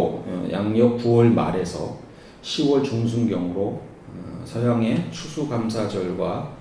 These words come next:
가장 유사한 절기라고 볼 수 있습니다. 네, 우리 교회는 설립일이 구월 말인지라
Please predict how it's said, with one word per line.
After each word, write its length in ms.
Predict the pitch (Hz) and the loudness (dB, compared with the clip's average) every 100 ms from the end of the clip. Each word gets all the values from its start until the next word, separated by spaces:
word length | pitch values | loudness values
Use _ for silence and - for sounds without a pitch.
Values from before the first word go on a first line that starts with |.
| - | -18
가장 400 | - - 104 104 | -14 -8 -6 -4
유사한 360 | 98 98 101 123 | -6 -6 -4 -4
절기라고 680 | 120 95 95 90 85 110 120 - - - - - - - | -4 -6 -6 -8 -6 -8 -10 -14 -20 -20 -20 -20 -16 -10
볼 140 | 95 | -10
수 160 | - 156 | -4 -4
있습니다. 480 | 139 104 90 - - - - - - - - - - - - - | -4 -8 -10 -12 -16 -18 -20 -20 -20 -20 -20 -20 -20 -20 -18 -10
네, 80 | - | -6
우리 260 | 101 113 120 | -2 4 6
교회는 300 | 131 127 131 | 6 8 6
설립일이 1300 | 165 160 147 120 120 110 104 - 107 110 107 131 131 | 6 6 6 6 6 6 2 0 -2 0 2 2 0
구월 240 | 113 113 101 | 2 4 4
말인지라 720 | 87 101 92 90 92 98 | 2 0 -4 -6 -4 -4